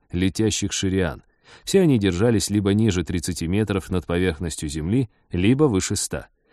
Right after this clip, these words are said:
Видимо, это было местное правило воздушного движения. И когда катер занял выделенную ему нишу, угроза столкновения исчезла. Атмосфера планеты содержит больше тридцати процентов кислорода,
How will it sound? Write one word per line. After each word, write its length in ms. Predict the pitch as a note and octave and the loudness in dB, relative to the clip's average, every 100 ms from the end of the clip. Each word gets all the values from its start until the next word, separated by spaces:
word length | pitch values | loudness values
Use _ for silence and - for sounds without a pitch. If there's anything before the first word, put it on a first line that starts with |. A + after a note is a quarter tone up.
| _ - | _ 0
Видимо, 400 | G2+ A2+ A2 A2 | 4 4 6 4
это 180 | G2 | 2
было 200 | G2 G#2+ | 2 2
местное 480 | G#2 G#2 G#2+ - F#2+ | 2 2 2 0 -2
правило 400 | - G#2 F#2+ F2 | -2 -2 0 0
воздушного 600 | F2 F2+ E2+ F#2+ - E2+ | 0 -2 -2 -4 -4 -4
движения. 540 | E2 F2+ F#2 F2 - - _ _ _ _ | -2 0 0 -2 -4 -20 _ _ _ _
И 140 | - E2+ | -4 2
когда 340 | G#2+ A#2+ C3+ | 4 4 4
катер 340 | C#3+ C3+ A2+ | 2 2 2
занял 380 | F#2+ A2+ A#2+ G#2+ | 2 2 4 4
выделенную 640 | F2+ A2 G2+ G2 G2 F#2+ E2+ | 2 2 4 2 2 0 -2
ему 340 | F#2 G2+ G2 | -4 0 2
нишу, 460 | F#2 B2 B2+ A#2 G#2+ _ _ | 2 2 2 0 -2 _ _
угроза 460 | C#3+ C3 G#2+ F#2+ F#2+ | -4 0 2 2 0
столкновения 640 | - F2 F2 F2 E2+ E2 | -2 -4 -2 0 0 -2
исчезла. 500 | D#2+ - C#2 - - _ _ _ _ _ _ _ | -4 -6 -10 -14 -20 _ _ _ _ _ _ _
Атмосфера 640 | A2 G#2 G#2+ - G2 G2 | -2 2 2 2 0 0
планеты 500 | F#2 F2+ F2+ G#2 G2+ | 0 0 0 0 -2
содержит 500 | F2+ E2+ F2 D#2+ F2 | -4 -2 -2 -2 -4
больше 360 | D#2 G2 G2 F#2+ | -2 -2 -2 -4
тридцати 540 | F#2+ F2+ - E2 - | -4 -4 -4 -6 -6
процентов 640 | C3+ A#2 G#2 A#2 A2 G#2 - | -4 -2 -2 -2 -2 -4 -4
кислорода, 680 | G2 - F2+ F2 G2 - | -6 -2 -2 0 0 -2